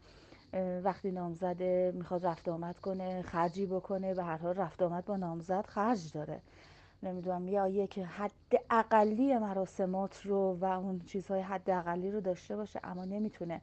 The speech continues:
مشاوره بگیره، به خصوص مشاوره پیش از ازدواج. یکی از مهمترین اصولی که اجباری تقریباً باید بشه و قرارم اینطوری بشه، مشاوره پیش از ازدواج. اگه کسی بگه من نمی‌تونم برم مشاوره،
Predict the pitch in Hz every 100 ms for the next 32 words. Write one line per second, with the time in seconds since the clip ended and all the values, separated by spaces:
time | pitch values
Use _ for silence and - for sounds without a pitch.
0 | - - - - 202 - 170 165 156 165
1 | 135 - - - - - - - - -
2 | - 330 370 415 370 415 - 247 190 180
3 | 165 165 170 - 185 175 160 180 165 -
4 | 147 185 262 285 330 254 254 240 247 233
5 | 226 214 214 - 226 - 277 196 180 160
6 | - - - - - 254 202 214 233 226
7 | 240 311 285 233 196 196 180 175 175 175
8 | 165 160 165 156 170 160 170 151 - -
9 | - 196 190 247 254 185 170 180 175 185
10 | 233 370 320 262 226 233 277 - 381 -
11 | 311 190 165 160 190 143 160 208 226 -
12 | 320 - 415 339 247 226 220 220 220 226
13 | 226 214 214 202 196 190 185 180 175 175
14 | 175 175 170 170